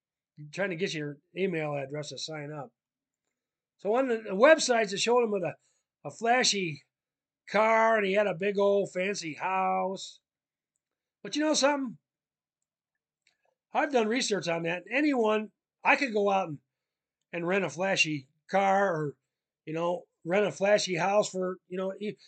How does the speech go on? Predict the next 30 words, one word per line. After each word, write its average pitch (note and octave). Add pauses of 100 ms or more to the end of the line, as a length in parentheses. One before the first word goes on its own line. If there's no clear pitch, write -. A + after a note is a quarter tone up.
even C4+
just C4+
to A3+
take C4
a C4
picture. C4
You A3
can A3+
walk F#3+
up A3
and G3+
say, G#3
"Hey, F#3+ (200)
you A3
know, G#3
I'll A3
give C#4
you F3+
a C#3+
hundred F3
bucks G3+
if D#3+
I D#3
can D3+
take E3
a C3+
picture F#3+
in C3+
front C3+
of B2+